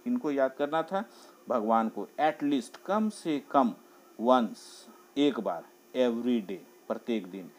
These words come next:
डे मेरा noun है, ए-, एड-, और, अम, एवरी मेरा,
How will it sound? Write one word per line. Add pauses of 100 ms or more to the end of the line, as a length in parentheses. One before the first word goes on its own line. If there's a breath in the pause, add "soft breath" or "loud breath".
(260 loud breath)
डे
मेरा
noun
है,
ए-,
एड-,
और, (280)
अम, (720)
एवरी
मेरा,